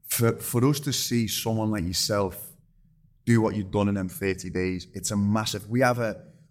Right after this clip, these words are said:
we have a thing when we're speaking to our new starters about being obsessed in what you do.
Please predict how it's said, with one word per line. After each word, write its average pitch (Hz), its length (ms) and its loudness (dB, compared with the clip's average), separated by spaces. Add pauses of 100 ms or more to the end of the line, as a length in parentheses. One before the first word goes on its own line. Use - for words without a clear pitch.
(120)
we 123 100 2
have 135 80 4
a 135 60 -2
thing 117 300 -2
when 123 140 2
we're 123 60 -2
speaking 98 320 -4
to 101 120 -2
our 98 140 0
new 95 120 -2
starters 101 460 -2
about 95 320 -6
being 104 180 0
obsessed 95 420 -2
in 98 80 -2
what 95 120 -6
you 90 60 -8
do. 85 180 -8